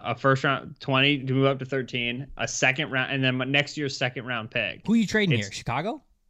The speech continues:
Speaker 1: Chicago to the Chargers, twenty to
Speaker 2: Okay.
Speaker 1: thirteen.
Speaker 2: Okay, okay, okay.
Speaker 1: So I trade twenty
Speaker 2: Okay.
Speaker 1: and next year's second round pick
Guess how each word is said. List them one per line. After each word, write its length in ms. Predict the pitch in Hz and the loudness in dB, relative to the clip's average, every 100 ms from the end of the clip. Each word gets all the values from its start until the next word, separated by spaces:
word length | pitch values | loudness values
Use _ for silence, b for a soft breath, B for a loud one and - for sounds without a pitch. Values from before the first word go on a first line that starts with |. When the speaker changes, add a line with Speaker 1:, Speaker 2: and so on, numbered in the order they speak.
| _ | _
Speaker 1:
Chicago 480 | - 135 139 143 147 | -8 0 2 4 2
to 140 | 135 | 0
the 100 | 139 | -4
Chargers, 400 | 123 123 113 101 | -2 0 -2 -6
twenty 200 | - 123 117 | -6 -4 -2
to 40 | |
Speaker 2:
Okay. 100 | 113 | -2
Speaker 1:
thirteen. 320 | 113 73 104 | -4 -6 -8
Speaker 2:
Okay, 160 | 92 104 | -4 -4
okay, 160 | 120 104 | -4 -6
okay. 220 | 117 107 | -6 -4
Speaker 1:
So 100 | 127 | 2
I 80 | 120 | 2
trade 300 | 123 127 113 | 4 2 2
twenty 460 | - 135 147 185 _ _ | 0 2 2 -2 _ _
Speaker 2:
Okay. 120 | - 123 | -4 0
Speaker 1:
and 140 | 131 | 4
next 260 | 131 135 - | 4 2 -2
year's 140 | 131 | -8
second 280 | - 123 123 | -4 -4 -4
round 240 | 120 113 | -8 -6
pick 260 | - 104 - | -4 -6 -6